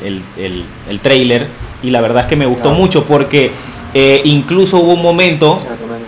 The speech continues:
Speaker 1: ya te tomaste todo el café.
Speaker 2: Wow,
Speaker 1: Incluso
Speaker 2: wow.
Speaker 1: hubo un momento en que me, en que lo vi y no te reconocí.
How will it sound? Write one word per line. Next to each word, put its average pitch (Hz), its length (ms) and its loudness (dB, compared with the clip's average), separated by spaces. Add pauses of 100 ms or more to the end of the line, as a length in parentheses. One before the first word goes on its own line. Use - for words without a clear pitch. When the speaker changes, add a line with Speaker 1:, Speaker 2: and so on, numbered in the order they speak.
(160)
Speaker 1:
ya 143 120 4
te 147 100 2
tomaste 131 340 2
todo 135 140 0
el 131 80 -2
café. 135 240 6
Speaker 2:
Wow, 113 160 0
Speaker 1:
Incluso 147 320 4
Speaker 2:
wow. 180 80 6
Speaker 1:
hubo 180 80 6
un 175 80 2
momento 185 360 2
en 190 80 2
que 170 120 0
me, 127 440 0
en 120 160 -2
que 135 220 2
lo 127 220 4
vi 190 380 4 (1120)
y 160 140 2
no 156 140 2
te 185 80 4
reconocí. 131 600 0